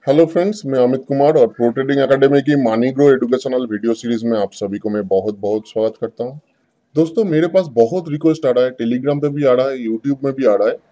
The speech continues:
कि भारत Biotech का share price analysis के लिए। दोस्तों, आप सबको पता है कि जो हम लोगों का vaccine निकल रहा है India में, वो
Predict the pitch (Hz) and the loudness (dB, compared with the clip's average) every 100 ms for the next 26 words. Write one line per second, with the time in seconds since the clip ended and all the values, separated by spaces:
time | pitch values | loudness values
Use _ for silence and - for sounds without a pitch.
0 | _ _ 143 127 113 139 156 151 151 156 | _ _ -4 2 4 4 6 4 4 0
1 | 156 170 - 127 123 131 135 127 117 113 | -2 -6 -2 0 0 -2 -2 -2 -4 -4
2 | 110 104 95 92 87 _ _ _ _ _ | -8 -12 -14 -14 -20 _ _ _ _ _
3 | 135 156 156 202 - 165 165 208 196 170 | -4 0 2 0 2 0 0 -2 2 2
4 | 175 175 185 180 180 180 175 151 127 147 | 2 -2 -4 -6 -4 -2 -4 -6 -2 0
5 | 156 156 139 123 110 120 139 143 135 104 | 2 0 2 2 2 2 2 2 0 0
6 | 110 - 165 165 143 151 143 135 135 143 | -4 -2 -2 0 2 2 4 4 4 2
7 | 120 120 120 120 123 - _ _ _ 107 | 0 2 2 2 -2 -8 _ _ _ -4
8 | 127 | -2